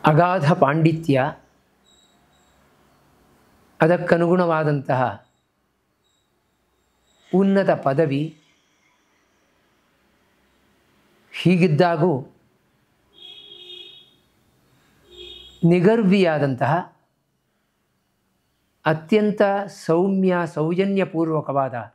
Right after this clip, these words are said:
ವ್ಯಕ್ತಿತ್ವದಿಂದ ಶೋಭಿಸುತ್ತಿರುವಂಥವರು ಶ್ರೀ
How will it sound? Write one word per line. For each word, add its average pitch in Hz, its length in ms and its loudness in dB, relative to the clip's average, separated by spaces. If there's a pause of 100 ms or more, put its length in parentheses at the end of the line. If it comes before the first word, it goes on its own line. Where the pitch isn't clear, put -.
(1500)
ವ್ಯಕ್ತಿತ್ವದಿಂದ 165 840 -2 (200)
ಶೋಭಿಸುತ್ತಿರುವಂಥವರು 131 1300 -6 (840)
ಶ್ರೀ 151 600 -4